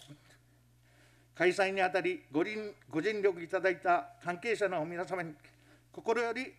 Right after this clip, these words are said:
お礼申し上げます。ありがとうございました。六月議会での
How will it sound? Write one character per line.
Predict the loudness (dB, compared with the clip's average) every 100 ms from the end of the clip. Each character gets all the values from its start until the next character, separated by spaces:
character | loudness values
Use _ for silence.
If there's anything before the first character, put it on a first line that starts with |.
| _
お | 0
礼 | 2 2
申 | 0
し | -2
上 | -2
げ | -2
ま | -6
す。 | -8
あ | -20 -20 _ -20 _
り | -2
が | 0
と |
う | 0
ご |
ざ | -2
い | -6
ま | -8
し |
た。 | -10 -14 -16 _ _ -20 -20 _ _ _ _ _ _ -8
六 | -6 0
月 | -2 -2
議 | -10 -14
会 | -4 2 2
で | 0
の | 0 0